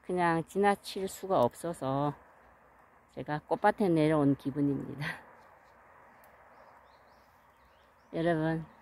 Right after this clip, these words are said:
잘 보셨습니까? 향기도 같이 맡고 싶은데 예쁜 꽃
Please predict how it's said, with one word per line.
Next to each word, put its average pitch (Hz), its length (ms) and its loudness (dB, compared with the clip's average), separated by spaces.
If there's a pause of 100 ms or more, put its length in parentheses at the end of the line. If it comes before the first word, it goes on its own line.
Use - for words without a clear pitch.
(440)
잘 165 240 -2
보셨습니까? 170 1120 -4 (1400)
향기도 202 600 0
같이 175 320 -8
맡고 170 320 0
싶은데 156 560 -8 (3250)
예쁜 175 360 -4
꽃 180 180 -4